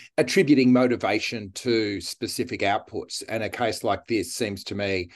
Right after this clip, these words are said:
to be pushing beyond what you've been seeing in a lot of the cases which are more structural about the way that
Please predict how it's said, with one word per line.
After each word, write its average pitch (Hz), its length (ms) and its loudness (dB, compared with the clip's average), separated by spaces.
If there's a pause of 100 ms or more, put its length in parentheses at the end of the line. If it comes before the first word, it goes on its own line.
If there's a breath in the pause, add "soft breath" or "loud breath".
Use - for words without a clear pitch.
(280 loud breath)
to - 60 -2
be 127 100 6
pushing 120 500 -4 (160)
beyond 107 520 -2
what 107 200 -6
you've 101 300 -6
been 95 240 -4
seeing 98 320 -4
in 95 80 -6
a 98 80 -6
lot 92 160 -4
of 90 140 -8
the 87 100 -6
cases 98 420 -8
which - 200 -12
are 98 40 -12
more 92 140 -8
structural - 540 -8
about 85 240 -8
the 95 80 -8
way 92 360 -4
that 92 220 -6